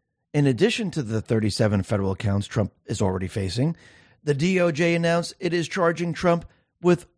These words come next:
one count of willful retention of national defense information based on the July twenty twenty-one Bedminster audio tape,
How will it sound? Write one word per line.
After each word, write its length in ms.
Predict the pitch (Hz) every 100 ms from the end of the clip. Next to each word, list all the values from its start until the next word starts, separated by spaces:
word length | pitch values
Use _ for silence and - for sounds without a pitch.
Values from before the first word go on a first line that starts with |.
| -
one 320 | 101 160 226
count 340 | - 143 127
of 120 | 110 98
willful 320 | 107 - 92
retention 600 | 90 - 98 92 131 139
of 220 | 113 95
national 340 | 98 95 101
defense 320 | 95 90 92 85
information 420 | 90 90 90 117
based 240 | 95 90
on 200 | 95 92
the 120 | 90
July 420 | 82 85 85 104 107
twenty 220 | 110 107
twenty-one 360 | 104 101 95
Bedminster 640 | 87 95 110 104 95 104 -
audio 260 | 98 90 87
tape, 300 | 101 143